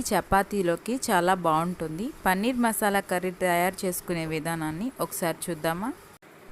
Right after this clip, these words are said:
ఇప్పుడు ఒక బౌల్ తీసుకొని అందులో అర స్పూన్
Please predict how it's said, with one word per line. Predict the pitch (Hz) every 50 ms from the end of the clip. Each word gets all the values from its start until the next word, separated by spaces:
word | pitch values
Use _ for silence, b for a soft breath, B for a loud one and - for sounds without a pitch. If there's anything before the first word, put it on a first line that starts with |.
| - - - - - - - 196
ఇప్పుడు | - 202 202 202 196
ఒక | - 190 185 180
బౌల్ | 175 180 208 233 - 240
తీసుకొని | 233 220 - - - 214 220 226 214 190 185
అందులో | 185 175 180 185 180 170
అర | 165 175 - -
స్పూన్ | - 180 180 180 170